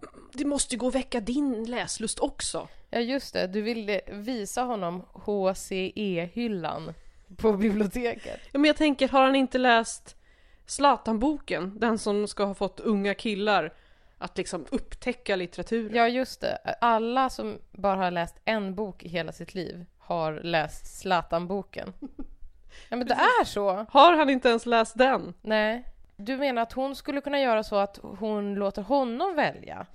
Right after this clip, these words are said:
Speaker 1: Nej, men jag
Speaker 2: en
Speaker 1: tänk-
Speaker 2: bok som de båda ska läsa då, och så kan de prata om den, så han känner att han hänger med lite grann i alla fall?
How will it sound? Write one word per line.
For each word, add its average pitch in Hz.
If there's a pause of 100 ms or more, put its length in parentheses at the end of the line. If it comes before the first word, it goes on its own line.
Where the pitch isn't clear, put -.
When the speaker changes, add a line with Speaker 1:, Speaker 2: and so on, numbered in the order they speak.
(300)
Speaker 1:
Nej, 247
men 277
jag 294
Speaker 2:
en 220
Speaker 1:
tänk- 208
Speaker 2:
bok 190
som 190
de 185
båda 226
ska -
läsa 190
då, -
och 87
så 190
kan 214
de 208
prata 190
om 196
den, 214
så -
han 190
känner 185
att 175
han 180
hänger 180
med 202
lite 196
grann 247
i -
alla -
fall? -